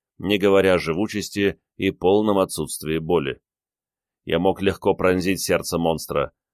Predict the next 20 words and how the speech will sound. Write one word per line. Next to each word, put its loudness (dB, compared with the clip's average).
а 0
он 2
не 2
издал 2
бы -2
и -6
звука, -6
всё -8
так 2
же 0
стараясь 2
меня 0
прикончить. -4
Так 0
что -2
старался 2
поступать -2
иначе. -6
Рубить -2
конечности — -4